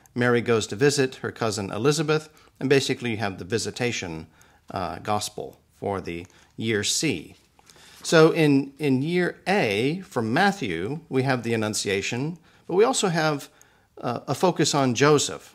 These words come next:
So Joseph wonders what he's supposed to do ab-, about all this. And we get assurance from the angel that it's okay, it's a part of the Lord's plan. And in fact, as Matthew does throughout his gospel,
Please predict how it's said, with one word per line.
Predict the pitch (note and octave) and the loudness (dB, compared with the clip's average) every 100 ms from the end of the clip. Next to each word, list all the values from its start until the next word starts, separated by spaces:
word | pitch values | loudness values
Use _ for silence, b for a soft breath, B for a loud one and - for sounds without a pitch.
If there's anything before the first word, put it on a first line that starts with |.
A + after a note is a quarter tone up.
| _ | _
So | - - A#2 | -12 -8 -2
Joseph | C3+ F#3 F3+ D3 - - | 0 0 0 -2 -2 -2
wonders | C3 C3+ A#2 G#2 A2+ | 0 2 2 2 -2
what | B2 D#3 | -6 -4
he's | D#3 | -6
supposed | - C#3+ C3+ C3+ | -6 -4 -6 -6
to | |
do | B2+ F#3 B2 | -4 -2 0
ab-, | F2+ - - | -2 -6 -10
about | A#2 A2 G2 - | -4 -2 -2 -4
all | G#2+ F#2 | -4 -4
this. | F2+ C#2+ - - B B B B - | -6 -12 -12 -12 B B B B -4
And | C3 | -2
we | A#2+ | 2
get | B2 A2+ | 2 2
assurance | - D3 B2+ | 2 2 2
from | - G#2 | -2 -6
the | G2+ | -4
angel | A#2+ A#2+ A2+ G#2+ | -2 -2 -2 -2
that | F#2+ F#2 - b b - | -2 -4 -6 b b -8
it's | A#2 | -2
okay, | B2 A#2 - D#3 B2 D3 E3 | 0 0 0 0 0 -2 -6
it's | - A#2+ | -8 -8
a | |
part | A#2+ A#2 A2 | -2 -2 -2
of | |
the | G2+ | -2
Lord's | F#2+ F2+ - | -4 -6 -8
plan. | D3+ C3+ G2+ G#2 C3 b b b | -4 -2 0 -4 -8 b b b
And | C#3+ | -4
in | B2 | -2
fact, | B2 A2+ - - B B - | 0 0 -4 -14 B B 0
as | D3+ | 2
Matthew | D3 C#3+ C3 A#2+ | 4 2 2 -2
does | A2 G2+ G2 - B B B _ | 0 0 -2 -6 B B B _
throughout | A#2+ A#2+ G3 | -2 2 2
his | F3+ A2+ | 0 -2
gospel, | - D#2+ - - D#2 A#2+ | -4 -6 -8 -10 -12 -14